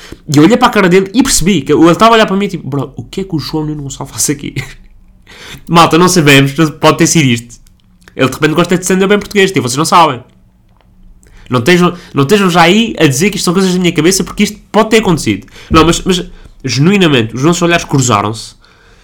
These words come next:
Pá, e tipo, "What the fuck, é o David Beckham?" Tipo, acho que ele viu a minha cara, tipo, os meus olhos a abrirem, sabe? Aqueles crazy eyes que às vezes faço no stand-up de, <gasps> e acho que foi isto que ele, que ele viu. E ele, tipo, olhou para mim e disse, e, tipo, a cara, ele não disse nada, mas a cara dele foi tipo,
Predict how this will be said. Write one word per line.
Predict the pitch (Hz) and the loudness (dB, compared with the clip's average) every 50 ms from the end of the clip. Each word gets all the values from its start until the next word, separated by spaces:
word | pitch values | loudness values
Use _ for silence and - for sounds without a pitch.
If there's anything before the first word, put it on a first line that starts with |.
| _ _ _ _ _ _ _ _ _ | _ _ _ _ _ _ _ _ _
Pá, | - - 156 | -14 -12 -10
e | 147 143 | -10 -8
tipo, | - 147 139 139 - _ _ _ _ _ | -8 -10 -10 -12 -14 _ _ _ _ _
"What | - 139 139 - | -18 -16 -16 -18
the | - | -18
fuck, | - 151 143 139 | -20 -20 -18 -16
é | 170 | -12
o | |
David | 151 156 147 139 127 110 | -8 -6 -6 -6 -6 -6
Beckham?" | 113 127 - - 127 110 104 - _ _ _ _ _ _ _ _ _ _ _ _ - | -6 -8 -8 -8 -12 -16 -16 -18 _ _ _ _ _ _ _ _ _ _ _ _ -6
Tipo, | - 156 190 | -2 0 0
acho | 190 - | 0 0
que | - 220 | 2 2
ele | 202 165 | 2 4
viu | 143 156 202 208 | 4 4 2 2
a | |
minha | 202 196 185 | 2 2 0
cara, | 185 - 196 196 185 | 0 0 0 0 0
tipo, | 170 151 165 - - _ _ _ _ _ _ _ _ _ _ _ _ - | 0 -4 -6 -8 -10 _ _ _ _ _ _ _ _ _ _ _ _ -6
os | - 147 135 | -2 0 4
meus | 160 175 165 147 | 4 4 4 4
olhos | 185 175 160 170 | 4 2 2 2
a | 160 | 2
abrirem, | 139 139 135 139 117 104 104 101 | 2 2 4 4 4 2 2 0
sabe? | - - 143 131 | 0 0 0 0
Aqueles | 127 - 139 135 | 0 0 -2 -4
crazy | - - 147 139 123 127 123 | -2 0 0 2 2 2 2
eyes | 117 120 120 117 - | 2 2 0 -2 -4
que | - 123 | -4 -4
às | 117 | -4
vezes | 123 120 117 | -4 -6 -6
faço | - - 120 113 113 - - 123 | -4 -2 -2 -2 -2 -4 -8 -10
no | 113 | -10
stand-up | - - 117 110 110 110 107 110 - - | -8 -6 -4 -2 -2 -4 -4 -6 -8 -8
de, | 120 104 104 - - - 113 113 120 127 143 147 147 147 139 139 | -8 -8 -8 -10 -16 -18 -14 -10 -6 -4 -4 -2 -2 -2 -4 -6
<gasps> | 127 113 - - - - - - - - - - - - | -8 -10 -14 -20 -20 -20 -20 -20 -20 -20 -20 -20 -8 -2
e | - 127 | 0 0
acho | 139 135 - | 2 0 0
que | - | 0
foi | 151 | -2
isto | 135 139 - | -2 0 0
que | - | 0
ele, | 139 131 127 | 0 0 0
que | 127 139 | -2 -2
ele | 123 117 | -2 0
viu. | 120 120 120 - - - _ _ _ - - | 0 0 -2 -2 -6 -12 _ _ _ -12 -8
E | - 127 131 | -2 0 0
ele, | 131 | 0
tipo, | 127 131 123 123 | 0 0 -4 -4
olhou | 127 127 131 - | -2 -2 -4 -4
para | - 120 | -4 -4
mim | 120 120 123 127 131 - - _ | -4 -2 -4 -4 -6 -12 -16 _
e | - 117 117 | -8 -6 -6
disse, | 110 101 - - - _ _ | -6 -6 -8 -12 -16 _ _
e, | - 135 127 | -10 -10 -8
tipo, | - - 135 - 156 | -6 -4 -2 0 0
a | |
cara, | 151 160 175 - | 2 2 2 2
ele | 156 165 | 4 4
não | 180 202 | 2 2
disse | 202 175 - | 2 0 2
nada, | 170 160 165 170 | 2 2 2 2
mas | 165 156 156 | 0 -2 -2
a | |
cara | 160 165 160 156 | 0 0 0 0
dele | 156 156 | 0 -2
foi | 151 151 | -2 -2
tipo, | 139 156 143 - - | -2 -2 0 0 0